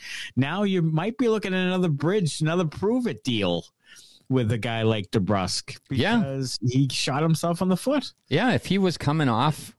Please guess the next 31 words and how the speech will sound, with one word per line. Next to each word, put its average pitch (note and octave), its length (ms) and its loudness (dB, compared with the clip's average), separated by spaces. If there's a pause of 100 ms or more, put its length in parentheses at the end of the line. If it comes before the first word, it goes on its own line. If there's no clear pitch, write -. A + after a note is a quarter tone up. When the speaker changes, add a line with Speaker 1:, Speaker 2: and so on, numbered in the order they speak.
Speaker 2:
a A2 120 0
le-, A2+ 360 2
a A2 80 2
year A2+ 320 2
like G2+ 240 0
he A2 140 2
had G2+ 260 0
last A2 400 0
year, F2+ 340 2 (560)
you G#2 100 2
know, G2 200 2
now, F#2+ 560 0 (520)
this E3 240 0
year, G#2+ 280 2
he's A#2+ 240 2
looking D3+ 260 0
at D#3+ 140 2
a D3+ 40 0
four D3+ 240 2
or D3+ 60 2
five D#3+ 320 0
year D#3+ 140 4
Speaker 1:
Right. C3 80 -2
Speaker 2:
deal E3+ 260 2
for E3 160 0
four, E3 440 0
Speaker 1:
Sure. D3 100 -6
Speaker 2:
five, D#3+ 640 -2
six - 260 -2
million G3+ 320 2
dollars. G3 640 0